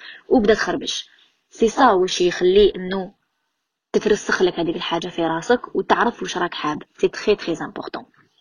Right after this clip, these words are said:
الوغ، قلت لكم نحددوا الهدف تاعنا من المشروع. هذا المشروع اللي حنديرو،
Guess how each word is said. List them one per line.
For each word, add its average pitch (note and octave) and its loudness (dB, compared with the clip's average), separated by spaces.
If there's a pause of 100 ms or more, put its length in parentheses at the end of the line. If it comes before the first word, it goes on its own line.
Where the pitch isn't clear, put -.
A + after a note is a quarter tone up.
(1200)
الوغ، F#3+ 6
قلت - -10
لكم G#3+ -2
نحددوا F#3+ 2
الهدف F#3+ 0
تاعنا E3+ -6
من E3 -6
المشروع. E3+ -4
هذا G3 0
المشروع G3 -2
اللي F#3+ 2
حنديرو، E3+ -4